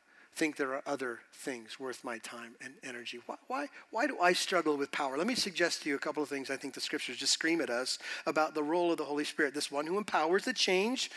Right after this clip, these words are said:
and brings it about in our life. This Holy Spirit, the Bible says that we can sin against him. One, by lying to the Holy Spirit. Let me tell you what that is. Here's the code. You wanna lie to the Holy Spirit? Just pretend to be something you're not.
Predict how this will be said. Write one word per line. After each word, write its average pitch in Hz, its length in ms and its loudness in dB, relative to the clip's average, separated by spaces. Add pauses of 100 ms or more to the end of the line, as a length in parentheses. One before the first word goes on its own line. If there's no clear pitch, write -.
(300)
and 139 120 -2
brings 151 200 4
it 180 60 2
about 175 220 4
in 220 80 0
our 240 120 2
life. 139 320 2
This 214 240 2 (220)
Holy 190 240 2
Spirit, 233 460 4
the 170 80 -4
Bible 170 320 4
says 147 320 0
that 185 100 -8
we 190 120 -4
can 175 160 2
sin 254 300 0
against 147 380 0
him. 127 160 -6
One, 185 240 2
by 147 160 6
lying 170 720 6 (280)
to 170 100 4
the 147 100 4
Holy 160 160 0
Spirit. 190 380 2
Let 190 100 2
me 214 80 2
tell 202 180 2
you 185 80 6
what 175 140 4
that 185 220 6
is. 175 160 8
Here's 208 180 -2
the 196 80 -8
code. 175 300 2 (180)
You 151 60 2
wanna 190 140 8
lie 208 180 10
to 220 80 4
the 196 40 2
Holy 220 180 4
Spirit? 254 320 0
Just - 200 -10
pretend 160 400 -4
to 170 60 0
be 170 100 -4
something 135 480 -6
you're 135 120 -6
not. - 360 -10